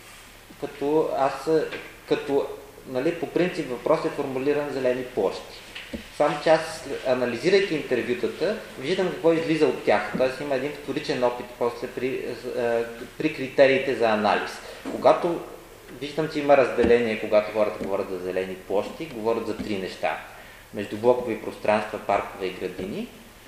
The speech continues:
Аз ги вкарвам и трите, нали, голямата тема зелени площи, после парковете, градините.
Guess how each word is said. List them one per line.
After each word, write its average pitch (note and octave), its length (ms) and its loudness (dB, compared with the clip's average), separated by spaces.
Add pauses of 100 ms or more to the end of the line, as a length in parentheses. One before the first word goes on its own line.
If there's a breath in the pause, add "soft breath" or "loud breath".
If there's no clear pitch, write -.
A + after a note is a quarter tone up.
(100)
Аз B2 160 -4
ги - 60 -10
вкарвам E3 540 0
и C#3+ 40 -8
трите, A2+ 400 -6
нали, F#2+ 140 -8
голямата G#2+ 380 -2
тема F#2+ 380 -4
зелени E2+ 280 -4 (100)
площи, A3+ 460 -2 (100)
после C3+ 260 -4
парковете, C3+ 600 -4
градините. G#2 640 -6